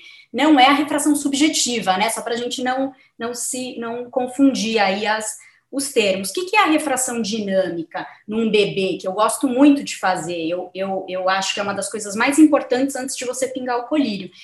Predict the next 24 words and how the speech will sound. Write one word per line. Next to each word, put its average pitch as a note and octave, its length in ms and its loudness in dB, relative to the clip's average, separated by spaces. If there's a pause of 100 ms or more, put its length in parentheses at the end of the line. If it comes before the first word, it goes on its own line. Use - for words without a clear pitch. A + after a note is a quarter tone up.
(200)
Você D4+ 180 -2
coloca C#4+ 380 8
a C#4 60 -2
criança B3 580 2
ali A3 140 0
assistindo - 500 -4
alguma F#3+ 380 -2
coisa F#3+ 460 -4 (260)
no A3 140 -2
monitor, A3 640 4
se - 140 -8
você F#3+ 240 -12
tiver G#3 460 0
vendo G#3 260 -4
ali F#3+ 220 0
de G3 180 -4
longe G3+ 640 0 (560)
uma G#3 180 -2
galinha G#3 380 0
pintadinha, G#3 920 -2 (800)
pega D4 240 6
o F#4 40 -6
seu F4 160 -2
retinoscópio, C#4 1080 0